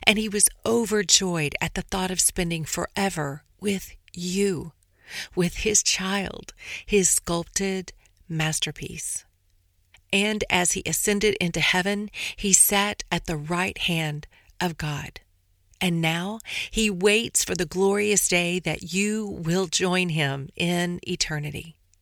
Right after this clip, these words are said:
And as we wait for that glorious day, he gave a promise that as we live the rest of our days in the flesh on this earth,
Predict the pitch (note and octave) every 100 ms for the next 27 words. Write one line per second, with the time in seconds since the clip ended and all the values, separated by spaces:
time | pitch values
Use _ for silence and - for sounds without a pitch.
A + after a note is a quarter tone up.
0 | _ _ - - - - - F3+ G3+ G#3+
1 | G3 A#3 A3 G3 G3 - F3+ E3+ - F#3
2 | F3+ E3+ E3 - E3 E3 - - - A#3+
3 | B3 - G#3+ G#3+ G3 - - G3 G#3+ G#3+
4 | - - - - - - - - - -
5 | G3 G3 F#3+ A3+ G#3+ A3 B3+ B3+ F3 D#3+
6 | - F#3+ F#3 A3 B3 - A#3+ G#3+ G#3 F3
7 | F#3+ F#3+ E3 D3+ - G3 G3+ - - G3
8 | F3 - - G3 A3+ A3 G#3 - F3 D3+
9 | -